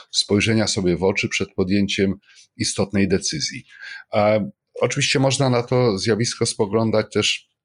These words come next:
z perspektywy różnych grup klientowskich. Trochę inaczej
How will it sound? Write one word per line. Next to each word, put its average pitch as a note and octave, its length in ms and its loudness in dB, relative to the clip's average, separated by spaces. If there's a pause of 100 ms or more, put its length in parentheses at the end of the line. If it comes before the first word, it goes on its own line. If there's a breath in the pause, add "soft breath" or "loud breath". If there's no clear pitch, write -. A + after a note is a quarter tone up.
(600)
z - 80 -6
perspektywy G#2+ 580 0
różnych A#2+ 380 2
grup C3 260 0
klientowskich. E2+ 720 -2
Trochę A#2+ 300 0
inaczej A2 500 0